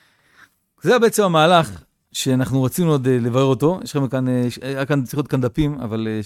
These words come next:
לא היה לכם את כל המהלך הזה. לאור זאת, אנחנו מבינים את הרקע העמוק של פרשת וירא, שמתגלה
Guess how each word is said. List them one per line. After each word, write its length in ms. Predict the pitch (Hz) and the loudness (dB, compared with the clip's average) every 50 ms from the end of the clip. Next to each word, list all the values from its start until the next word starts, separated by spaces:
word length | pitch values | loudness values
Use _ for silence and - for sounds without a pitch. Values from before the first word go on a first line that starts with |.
| - | -6
לא 100 | 117 120 | -4 -2
היה 80 | 120 127 | 0 0
לכם 160 | 117 123 117 | 0 0 0
את 40 | 104 | 2
כל 140 | - 135 127 | 2 2 4
המהלך 300 | 117 113 117 135 - 165 | 4 4 4 4 2 0
הזה. 220 | 151 160 185 202 233 220 _ _ _ _ _ _ _ _ _ _ _ _ - | 0 2 2 0 0 -4 _ _ _ _ _ _ _ _ _ _ _ _ -2
לאור 220 | 123 147 180 180 156 | 0 4 4 4 6
זאת, 380 | 139 180 170 156 165 160 - - _ - | 6 6 6 6 4 2 -6 -20 _ -6
אנחנו 260 | 123 123 - - 127 | -6 -6 -2 0 0
מבינים 520 | 120 110 120 131 151 160 143 135 135 135 - _ - 123 | 0 2 2 2 4 4 4 4 4 2 -2 _ -12 -12
את 160 | 113 _ - 113 | -12 _ -4 -4
הרקע 680 | 107 104 104 104 101 101 - - 120 139 - - 139 120 | -2 -2 -2 -4 -6 -8 -8 -4 -4 -4 -2 0 0 2
העמוק 400 | 117 117 127 127 - - - - - - - _ _ _ _ _ _ _ _ _ _ _ _ _ _ _ | 2 4 2 2 0 2 6 6 6 6 6 _ _ _ _ _ _ _ _ _ _ _ _ _ _ _
של 180 | _ - - 120 | _ -10 -8 -8
פרשת 260 | 104 123 113 110 147 139 | -4 -4 -2 -2 0 0
וירא, 440 | 120 117 113 117 117 139 139 123 113 113 - - - _ _ _ _ _ _ _ _ _ _ _ _ _ _ _ - | 0 0 0 0 0 0 0 0 -2 -4 -8 -14 -20 _ _ _ _ _ _ _ _ _ _ _ _ _ _ _ -8
שמתגלה 720 | - 123 123 123 117 113 107 131 131 139 151 165 170 175 | -2 0 0 0 0 -2 0 2 4 4 4 4 2 0